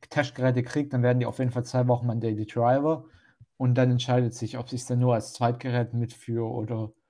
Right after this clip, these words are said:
ob ich sie weiter als Daily Driver benutze. Aber zwei Wochen sind ja auf jeden Fall Daily Driver, damit ich das Gerät auch kennenlerne, weil sonst kann ich ja keine Aussage über das Gerät treffen.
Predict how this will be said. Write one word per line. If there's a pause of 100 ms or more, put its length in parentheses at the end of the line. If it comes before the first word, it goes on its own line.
(420)
ob
ich
sie
weiter
als
Daily
Driver
benutze.
Aber
zwei
Wochen
sind
ja
auf
jeden
Fall
Daily
Driver,
damit
ich
das
Gerät
auch
kennenlerne,
weil
sonst
kann
ich
ja
keine
Aussage
über
das
Gerät
treffen.